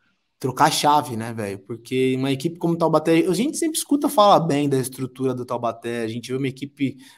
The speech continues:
moderna, vamos dizer assim, né? Uma equipe com gestores que pensam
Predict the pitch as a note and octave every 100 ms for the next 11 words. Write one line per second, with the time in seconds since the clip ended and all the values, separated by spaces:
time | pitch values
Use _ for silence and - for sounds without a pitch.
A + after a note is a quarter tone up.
0 | - C3+ C#3+ C3+ C#3 D#3+ C#3 B2 B2+ B2
1 | A#2+ B2 A2+ B2 A2+ A2 A2+ A#2+ A#2 B2
2 | B2+ - B2+ B2+ - C3 C3+ B2 - A#2
3 | _ A#2+ C#3 C#3 - B2 A2+